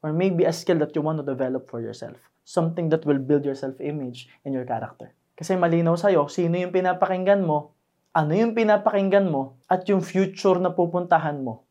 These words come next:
Kasi hindi ka masyadong nakafocus sa dami ng information. Nakafocus ka sa quality ng information.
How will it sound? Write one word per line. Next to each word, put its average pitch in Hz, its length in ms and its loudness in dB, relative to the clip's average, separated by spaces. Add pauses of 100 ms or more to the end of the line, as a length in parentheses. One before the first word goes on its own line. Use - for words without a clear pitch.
Kasi 170 320 -2
hindi 165 360 -2
ka 170 120 2
masyadong 160 400 2
nakafocus 147 600 -4
sa 135 40 0
dami 131 400 0
ng 127 160 -8
information. 117 720 -14 (480)
Nakafocus 151 720 -2
ka 123 160 -4
sa - 200 -6
quality 135 800 -4 (200)
ng 131 160 -10
information. 117 560 -14